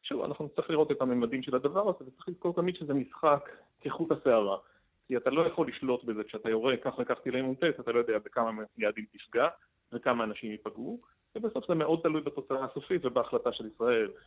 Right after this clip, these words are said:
אם לנקוט תגובה בהתאם. הפעמיים האלה שהזכרנו, גם באלפיים וחמש עשרה וגם באלפיים ותשע עשרה, בשני המקרים ישראל, פעם אחת עם נפגעים ופעם שנייה בלי, ישראל מחליטה להבליג ובזה לסגור את הסיפור.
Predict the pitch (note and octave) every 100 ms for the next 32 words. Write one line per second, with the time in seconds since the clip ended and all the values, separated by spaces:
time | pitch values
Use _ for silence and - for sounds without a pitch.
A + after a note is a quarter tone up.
0 | - G#2 - D3 C3+ B2 A2+ B2+ - -
1 | A2 G2+ G2+ G2+ F#2 F#2+ - A#2 C#3 E3
2 | D3 C#3+ - C3 - C#3+ B2 A2 A#2 B2
3 | A2 A#2 G#2+ A2 A2 - - G2 - _
4 | - _ B2+ A#2 B2+ - D3 D#3 F#3 A3
5 | G3 D3+ C3+ - - - - A#2+ D3 D#3
6 | D#3+ - C#3 A#2 - C3 A#2 C3 A#2+ -
7 | A#2 D3 D#3 D3 C#3 C3 A2 G#2+ A2+ A2
8 | A2+ G#2+ A2+ F3 E3+ - _ - - A#2+
9 | B2 A#2 A#2 A#2 A2+ A2 A2+ D3 A#2 G#2+
10 | G#2+ G#2+ G#2 G2 F#2+ F#2 F#2 - -